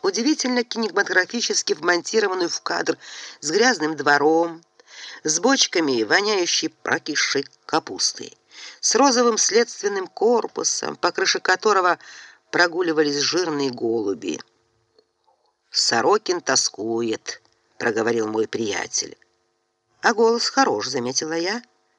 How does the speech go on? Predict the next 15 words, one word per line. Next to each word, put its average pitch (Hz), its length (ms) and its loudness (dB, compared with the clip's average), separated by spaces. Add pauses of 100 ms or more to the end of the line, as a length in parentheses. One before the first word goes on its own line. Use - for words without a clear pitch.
(600)
Саша - 440 2
усмехнулся 220 720 0
и 185 40 0
сказал: 123 800 -2 (600)
«Хорош. 120 920 0 (1080)
Убийство 208 640 0
путевого 214 480 2
обходчика - 800 2 (800)
при 214 280 4 (120)
отягчающих - 1040 0
обстоятельствах». - 1160 -6 (1600)
Короче, 220 400 0
я 220 80 0
написала 104 500 -4
повесть. - 500 -8